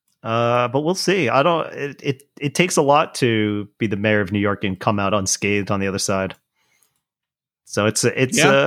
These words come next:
Speaker 1: a,
Speaker 2: 'cause, I
Speaker 1: it's a
Speaker 2: mean, you
Speaker 1: tough
Speaker 2: can turn into Rudy, right?
Speaker 1: Yeah.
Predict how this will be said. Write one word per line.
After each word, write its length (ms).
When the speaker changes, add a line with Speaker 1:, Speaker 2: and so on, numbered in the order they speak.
Speaker 1:
a, 20
Speaker 2:
'cause, 100
I 120
Speaker 1:
it's 60
a 40
Speaker 2:
mean, 100
you 60
Speaker 1:
tough 80
Speaker 2:
can 80
turn 180
into 180
Rudy, 360
right? 300
Speaker 1:
Yeah. 280